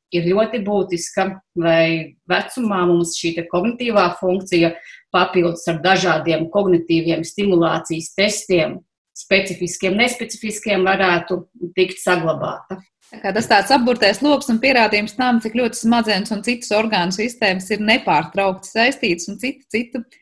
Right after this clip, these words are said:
Speaker 2: ietekmē. Ā, jūs te, protams, stāstījāt par to, kas notiek tad, kad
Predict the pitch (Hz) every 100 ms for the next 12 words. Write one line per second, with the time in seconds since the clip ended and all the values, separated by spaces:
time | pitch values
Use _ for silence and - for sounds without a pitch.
0 | _ 381 - 180 175 123 - - - -
1 | 185 190 294 403 339 381 311 - - 339
2 | 339 226 226 220 294 320 262 285 302 208
3 | 247 214